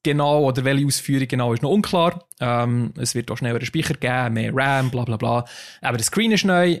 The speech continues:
ähm, der ist ein bisschen grösser. Ähm, der erste M S I Claw war sieben Inches gewesen, der ist acht Inches. Aber es ist alles gleich, hundertzwanzig Hertz. Und ich glaub, das ist der einzige Handheld, der V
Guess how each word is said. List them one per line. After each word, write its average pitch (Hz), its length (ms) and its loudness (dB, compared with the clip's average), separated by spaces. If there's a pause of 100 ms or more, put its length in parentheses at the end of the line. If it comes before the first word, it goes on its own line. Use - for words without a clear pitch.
ähm, 131 280 0
der 127 80 0
ist 127 100 -2
ein 131 80 0
bisschen 120 160 -2
grösser. 156 320 0 (440)
Ähm, 120 480 0
der 120 360 0 (720)
erste 139 320 -2
M 139 80 0
S 135 120 0
I 131 140 0
Claw 131 220 -2
war 120 80 0
sieben 151 300 0
Inches 139 300 -4
gewesen, 123 200 -4
der 117 100 -4
ist - 140 -4
acht 139 200 -4
Inches. 131 440 -4 (720)
Aber 139 180 0
es 120 100 0
ist 113 280 -2
alles 123 260 0
gleich, 147 320 -2
hundertzwanzig 123 540 -4
Hertz. 139 340 -2 (420)
Und 190 300 0
ich 147 80 -2
glaub, 143 180 0
das 151 100 0
ist - 60 -4
der 135 100 0
einzige 165 260 -2
Handheld, 151 400 0
der 127 60 -6
V 123 220 0